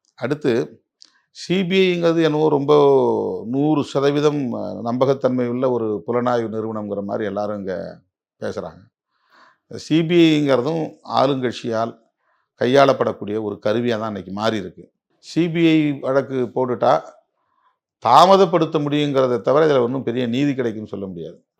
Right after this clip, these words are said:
ஒண்ணு. ஆனா, திமுக மேல பழி சுமத்துறதுக்கும் விஜயை காப்பாத்துறதுக்கும் இதை ஒரு வாய்ப்பா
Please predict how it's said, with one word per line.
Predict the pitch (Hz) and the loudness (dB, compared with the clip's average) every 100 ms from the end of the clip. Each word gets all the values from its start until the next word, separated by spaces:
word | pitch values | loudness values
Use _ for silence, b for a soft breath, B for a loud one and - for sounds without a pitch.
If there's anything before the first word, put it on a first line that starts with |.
| _ _ _ _ _ _ | _ _ _ _ _ _
ஒண்ணு. | 104 95 92 _ _ _ _ _ _ _ _ _ | -16 -16 -18 _ _ _ _ _ _ _ _ _
ஆனா, | 127 117 120 160 - - | -2 2 4 2 -2 -4
திமுக | 143 185 208 - 202 190 | 0 2 2 6 6 6
மேல | 180 175 | 6 6
பழி | 165 160 | 6 4
சுமத்துறதுக்கும் | 160 151 139 135 123 120 147 165 - _ _ _ _ _ _ 120 | 2 -2 -2 -2 -2 -6 -8 -10 -14 _ _ _ _ _ _ -6
விஜயை | 127 175 208 196 | 6 10 12 10
காப்பாத்துறதுக்கும் | 190 131 160 180 170 165 131 107 127 160 - _ _ _ | 8 8 8 8 6 4 0 0 -4 -4 -8 _ _ _
இதை | 135 151 | -2 2
ஒரு | 180 156 | 4 4
வாய்ப்பா | 131 120 147 - 156 160 | 4 4 4 4 4 4